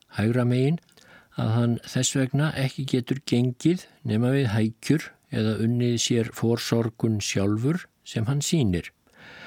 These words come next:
Áformar hann nú eftir síns sóknarprests og hreppstjóra í Ærlækjarhrepp ráði og forlagi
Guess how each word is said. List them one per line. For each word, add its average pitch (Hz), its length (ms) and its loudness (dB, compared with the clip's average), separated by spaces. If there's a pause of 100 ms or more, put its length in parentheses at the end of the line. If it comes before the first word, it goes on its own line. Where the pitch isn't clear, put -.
(400)
Áformar 131 840 0
hann 117 220 2
nú 151 280 2
eftir 120 380 -2
síns 110 500 0
sóknarprests - 1120 -2
og 110 240 0
hreppstjóra 131 680 0
í 127 200 0
Ærlækjarhrepp 117 1200 -2
ráði 113 540 0
og 143 260 0
forlagi 110 600 0